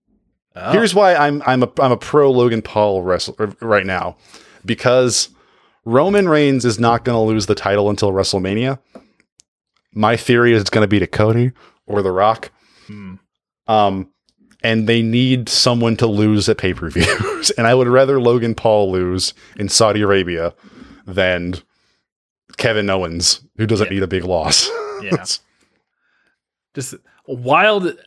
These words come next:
Speaker 1: addition, but when you think about it, he's a wrestling heel in real life.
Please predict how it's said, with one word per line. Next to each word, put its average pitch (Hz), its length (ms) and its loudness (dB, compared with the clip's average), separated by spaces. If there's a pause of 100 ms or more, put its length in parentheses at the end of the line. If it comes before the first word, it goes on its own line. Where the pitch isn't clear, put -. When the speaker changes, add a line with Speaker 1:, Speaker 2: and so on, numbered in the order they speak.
(100)
Speaker 1:
addition, 165 520 0
but 147 100 0
when 123 120 -6
you 117 100 -6
think 285 220 -6
about 135 300 0
it, 202 220 0 (680)
he's 220 200 -4
a 214 60 4
wrestling 220 340 0
heel 214 280 0
in 202 100 0
real 196 160 4
life. 233 580 -2